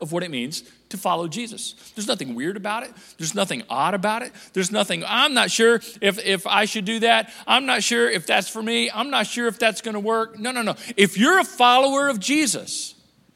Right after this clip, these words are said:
then it's just natural as a follower of Jesus to invite others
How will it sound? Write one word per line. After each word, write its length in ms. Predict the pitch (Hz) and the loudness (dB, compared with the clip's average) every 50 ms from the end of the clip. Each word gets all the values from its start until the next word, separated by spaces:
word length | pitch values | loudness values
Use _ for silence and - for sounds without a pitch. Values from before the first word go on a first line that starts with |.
| _ _ _ _ _ - | _ _ _ _ _ 4
then 120 | - 247 269 | 4 4 4
it's 120 | 226 - | 4 0
just 260 | - 285 285 - - | 0 0 0 0 0
natural 680 | 202 190 208 285 320 320 320 - - - 165 120 - | -2 0 2 4 4 4 4 2 -2 -6 -6 -6 -6
as 120 | - 160 151 | -6 -6 -6
a 40 | 156 | -6
follower 480 | - - 208 220 240 277 294 311 330 | -2 0 2 2 2 2 0 -2 -4
of 100 | 311 233 | -6 -6
Jesus 360 | 175 165 190 170 143 156 180 175 | -6 -6 -6 -6 -4 -6 -8 -8
to 160 | - 220 214 | -6 -6 -6
invite 320 | 196 185 175 202 202 196 | -6 -2 0 0 0 2
others 540 | 233 294 311 262 190 170 160 175 190 - - | 4 4 4 4 4 0 -2 -2 -4 -6 -8